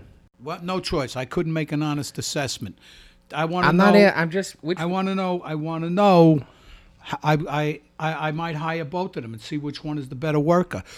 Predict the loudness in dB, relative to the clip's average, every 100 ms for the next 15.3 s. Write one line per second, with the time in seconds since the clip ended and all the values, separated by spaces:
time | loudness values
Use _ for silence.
0 | -10 4 4 6 4 4 4 4 4 4
1 | 4 4 2 4 2 0 -4 -14 -2 4
2 | 4 4 2 0 2 2 2 2 0 0
3 | -2 -4 -4 -4 -6 -12 -2 4 6 8
4 | 6 4 2 4 6 6 6 10 10 10
5 | 4 -2 -2 -10 0 4 6 8 10 10
6 | 8 4 4 6 4 2 0 -2 -4 -6
7 | -8 -10 -14 -20 _ _ -4 -2 -4 -8
8 | _ _ _ _ _ 6 10 10 10 6
9 | 8 8 8 6 6 4 2 2 2 0
10 | 0 0 0 0 0 0 0 -4 -4 -4
11 | -4 -4 -4 -4 -4 -4 -4 -2 -6 -6
12 | _ _ _ _ 4 6 6 4 2 0
13 | 2 4 6 4 0 _ _ _ _ _
14 | _ _ _ _ -20 -4 0 2 2 0
15 | 0 -4